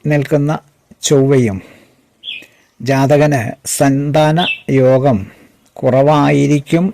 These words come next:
എന്നതിൻ്റെ ഗ്രഹസൂചനയാണ്.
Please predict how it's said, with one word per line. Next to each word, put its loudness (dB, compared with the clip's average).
എന്നതിൻ്റെ 0
ഗ്രഹസൂചനയാണ്. -2